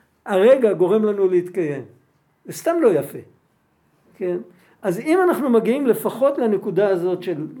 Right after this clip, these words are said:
זה מופרך לעבור על רצונו, בגלל שזה כפייה טובה, אז אנחנו יכולים לפחות להגיע למקום שזה מופרך על הרמה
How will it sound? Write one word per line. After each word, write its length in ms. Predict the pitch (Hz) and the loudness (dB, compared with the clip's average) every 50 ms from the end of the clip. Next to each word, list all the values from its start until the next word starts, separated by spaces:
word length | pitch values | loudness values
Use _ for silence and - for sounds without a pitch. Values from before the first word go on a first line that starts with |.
| 202 | -8
זה 80 | 151 156 | -6 -4
מופרך 500 | 160 156 151 - - 180 202 233 202 - - - - - - | -4 -4 -4 -4 -4 -4 -2 -2 -2 -4 -6 -14 -20 -16 -8
לעבור 360 | 175 160 156 147 160 214 220 | -6 -4 -4 -2 -2 -2 -2
על 80 | 220 180 | -2 -2
רצונו, 640 | 156 165 160 160 - 165 160 196 220 190 147 - - - _ _ _ _ _ _ _ _ _ _ _ _ _ _ _ _ _ _ _ - | -4 -4 -6 -6 -6 -4 -2 -2 -2 -2 -4 -6 -10 -16 _ _ _ _ _ _ _ _ _ _ _ _ _ _ _ _ _ _ _ -16
בגלל 600 | 165 143 143 180 185 143 175 185 202 226 247 240 | -12 -8 -6 -6 -6 -4 0 2 2 2 2 0
שזה 320 | - - 233 196 156 196 180 - - - - | -2 -2 -2 0 0 0 -2 -2 -6 -14 -16
כפייה 380 | - - - 226 202 208 233 233 | -16 -6 -4 2 2 2 2 2
טובה, 580 | 226 - 190 165 165 220 285 302 208 165 175 180 - - _ _ _ _ _ - _ _ _ _ _ - | 0 0 0 2 2 0 0 0 -2 -2 -4 -6 -12 -20 _ _ _ _ _ -20 _ _ _ _ _ -2
אז 220 | 208 190 175 175 | 0 0 2 2
אנחנו 360 | 202 196 196 196 220 226 196 | 0 -2 -2 -2 0 0 0
יכולים 560 | 185 - - 220 208 226 302 330 370 359 349 - | 0 2 0 0 0 2 0 0 0 -2 -2 -4
לפחות 580 | 240 196 208 202 - 226 - - 269 285 285 302 | -4 -4 -4 -2 -4 -6 -4 -2 -2 -2 0 0
להגיע 440 | 269 233 202 170 180 233 269 269 247 | 0 0 0 0 0 2 2 2 4
למקום 640 | 226 214 208 196 185 196 - - 262 277 285 262 | 2 2 0 0 -2 -4 -4 -4 -4 -2 -2 -4
שזה 260 | - - 208 185 208 | -4 -6 -4 -4 -4
מופרך 760 | 196 196 190 190 - 220 196 233 277 294 285 113 107 - - _ _ _ _ _ _ _ _ _ _ | -2 -2 -2 -4 -4 -6 -4 -4 -4 -4 -6 -8 -12 -14 -20 _ _ _ _ _ _ _ _ _ _
על 160 | - 208 185 190 | 0 2 2 4
הרמה 640 | 175 185 185 190 208 233 240 247 240 233 220 196 | 4 2 0 0 0 0 0 2 0 0 -2 -4